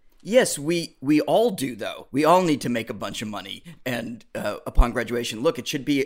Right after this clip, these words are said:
it should be balanced. And I think what ends up happening is exactly what has happened in schools, which is they, uh, they value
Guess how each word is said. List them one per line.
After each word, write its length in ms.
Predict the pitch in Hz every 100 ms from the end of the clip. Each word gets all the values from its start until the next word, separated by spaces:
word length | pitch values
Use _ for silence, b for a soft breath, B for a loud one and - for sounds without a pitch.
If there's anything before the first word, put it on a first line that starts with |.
| -
it 120 | 127
should 160 | 180 151
be 100 | 123
balanced. 640 | - 131 139 113 85 -
And 80 | 110
I 20 |
think 240 | 143 123
what 100 | 123
ends 140 | 120 110
up 160 | -
happening 500 | - 135 139 120 107
is 140 | 101 104
exactly 600 | 101 110 104 110 104 -
what 260 | 107 127 131
has 180 | 107 95
happened 320 | 90 101 98
in 100 | 92
schools, 480 | - 113 98 - -
which 260 | 120 113
is 240 | 117 107 - b b b -
they, 600 | 110 127 120 120 110 _
uh, 320 | - 107 107 -
they 260 | 110 117 107
value 760 | 131 120 127 131 131 123 123